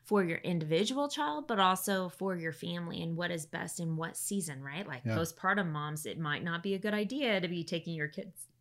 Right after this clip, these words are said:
Speaker 1: to practices constantly, right? And
Speaker 2: Yeah.
Speaker 1: so you have to look at the resources you have, if you have friends and family that can help with driving and things like that. But
Speaker 2: 'Cause we don't wanna be the parents that just tell them what's right and how the world is.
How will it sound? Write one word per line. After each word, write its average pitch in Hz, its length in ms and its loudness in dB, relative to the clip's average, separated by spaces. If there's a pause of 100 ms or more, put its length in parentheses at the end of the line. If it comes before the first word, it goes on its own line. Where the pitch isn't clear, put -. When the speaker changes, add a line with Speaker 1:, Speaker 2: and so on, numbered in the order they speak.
(120)
Speaker 1:
to 180 100 -4
practices 180 680 2
constantly, 156 600 0
right? 143 320 2
And 190 100 0
Speaker 2:
Yeah. 120 120 8
Speaker 1:
so 180 200 6 (420)
you 208 80 6
have 214 100 6
to 247 80 6
look 233 180 4
at 226 80 2
the 220 80 2
resources 208 560 2
you 214 80 0
have, 185 300 2
if 185 140 -6
you 180 120 0
have 165 340 2
friends 202 640 2
and 151 200 -4
family 202 360 2
that 170 140 -4
can 170 100 -4
help 170 200 -4
with 156 80 -10
driving 170 320 -4
and 165 100 -6
things 156 200 -8
like 147 180 -8
that. 147 340 -2
But 156 220 0 (120)
Speaker 2:
'Cause 151 180 10
we 156 100 10
don't 175 180 8
wanna 185 180 8
be 160 100 10
the 117 100 8
parents 110 480 2
that 113 280 2
just 123 440 2 (120)
tell 107 280 2
them 147 340 6 (320)
what's 123 300 2
right 127 320 4
and 120 120 2
how 117 140 4
the 110 80 4
world 113 280 4
is. 143 300 0